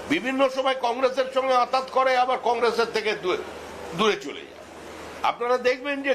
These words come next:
কংগ্রেসের পাশে মুখ্যমন্ত্রী বসে আছেন, কং-, মুখ্যমন্ত্রী উঠে চলে গিয়ে একটা দিন ঘোষণা করে দিয়ে চলে গেলেন। বাংলা ভাষার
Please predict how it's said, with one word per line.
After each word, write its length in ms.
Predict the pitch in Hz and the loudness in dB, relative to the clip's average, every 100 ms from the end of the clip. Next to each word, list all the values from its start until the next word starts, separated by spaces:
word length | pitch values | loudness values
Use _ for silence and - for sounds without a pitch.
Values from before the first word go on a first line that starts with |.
| - | 2
কংগ্রেসের 420 | 240 254 277 226 262 | 2 2 2 2 2
পাশে 280 | 247 262 | 4 2
মুখ্যমন্ত্রী 580 | 254 269 - 262 262 254 | 2 0 0 2 2 2
বসে 260 | 247 233 247 | 2 4 2
আছেন, 260 | 240 220 220 | 2 0 0
কং-, 240 | 226 202 - - - - | 0 -2 -6 -10 -10 -4
মুখ্যমন্ত্রী 680 | 196 202 247 254 254 254 - - - | 0 4 2 2 0 -2 -4 -8 -6
উঠে 240 | 208 240 | 0 0
চলে 300 | 226 226 233 | 2 2 2
গিয়ে 180 | 220 240 | 2 -2
একটা 160 | 196 214 | -2 -2
দিন 240 | 202 208 | -2 2
ঘোষণা 340 | 180 180 185 | 2 2 2
করে 200 | 156 170 | 2 0
দিয়ে 160 | 156 151 | 0 -2
চলে 240 | 127 110 76 | 0 -2 -2
গেলেন। 240 | - - - - - - - - - - - - - - - - - - - - | -6 -12 -12 -14 -14 -14 -14 -14 -14 -14 -14 -14 -14 -12 -12 -10 -10 -12 -8 -2
বাংলা 480 | 147 196 214 277 277 | 0 0 0 0 0
ভাষার 480 | 156 196 - 262 | 0 -2 -2 -4